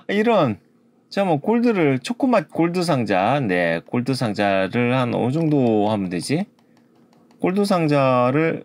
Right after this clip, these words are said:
잠깐만, 이거 이렇게 해서 안 돼. 골드 상자 한 오천 개? 오천 개. 제작. 골드 상자 오천 개 만들어가지고 열면 돈 금방 생기겠죠? 야, 오천 개 열면 얼마나 줄라나? 맨 밑으로 내려서 골드 상자들이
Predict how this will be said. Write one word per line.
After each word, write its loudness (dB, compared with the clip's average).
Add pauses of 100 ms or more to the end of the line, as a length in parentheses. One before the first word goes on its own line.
잠깐만, -6
이거 0
이렇게 -2
해서 -2
안 -2
돼. -2
골드 -2
상자 0
한 0
오천 -4
개? -2 (1040)
오천 -2
개. -2 (580)
제작. -4 (220)
골드 0
상자 2
오천 -2
개 0
만들어가지고 -2
열면 -2
돈 -4
금방 -4
생기겠죠? -2 (880)
야, -2
오천 -4
개 0
열면 0
얼마나 0
줄라나? -2 (720)
맨 -4
밑으로 -4
내려서 -2
골드 -2
상자들이 0